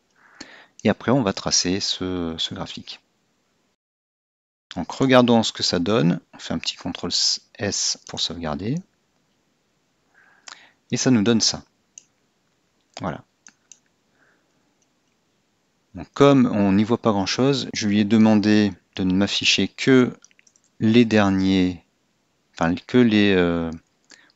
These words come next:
points à partir de deux cent cinquante. C'est pour ça que j'avais deux codes différents là.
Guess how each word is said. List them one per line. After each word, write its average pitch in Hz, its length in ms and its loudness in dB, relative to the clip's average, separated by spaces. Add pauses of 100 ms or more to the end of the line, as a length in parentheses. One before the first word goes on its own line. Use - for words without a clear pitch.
points 107 420 2
à - 80 -14
partir - 380 -4
de 92 100 -6
deux 87 120 -8
cent 87 180 -4
cinquante. - 640 -6 (1700)
C'est - 140 -18
pour - 120 -12
ça - 140 -6
que - 160 -14
j'avais 165 460 -6 (420)
deux 98 200 -10
codes 90 260 -8
différents 90 440 -6
là. 101 200 -6